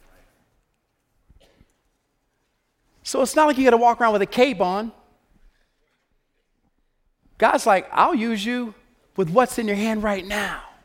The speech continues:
Ask the Holy Spirit to show you what's in your hand.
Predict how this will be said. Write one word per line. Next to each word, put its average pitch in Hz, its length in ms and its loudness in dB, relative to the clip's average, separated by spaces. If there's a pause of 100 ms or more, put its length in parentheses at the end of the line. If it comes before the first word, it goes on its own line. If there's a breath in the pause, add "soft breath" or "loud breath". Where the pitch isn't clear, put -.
(1500)
Ask 302 380 2
the 262 100 2
Holy 226 240 4
Spirit 214 320 -2
to 185 80 -4
show - 220 -2
you 220 140 0
what's 185 240 0
in 156 100 2
your 143 100 -2
hand. 120 460 -8